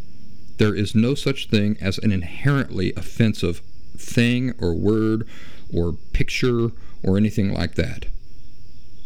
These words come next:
It's entirely subjective. So, really, the only question or the only issue really is,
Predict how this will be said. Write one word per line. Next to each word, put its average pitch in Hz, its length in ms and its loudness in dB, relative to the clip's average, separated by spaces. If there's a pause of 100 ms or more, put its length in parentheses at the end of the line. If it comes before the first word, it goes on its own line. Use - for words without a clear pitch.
(1400)
It's 117 200 2
entirely 98 800 0
subjective. - 720 0 (2000)
So, 95 460 0 (760)
really, 156 540 4
the 120 160 2
only 147 380 2 (140)
question 117 760 2 (500)
or 101 140 4
the 104 140 4
only 131 240 2
issue 110 380 2
really 90 420 2
is, 82 440 0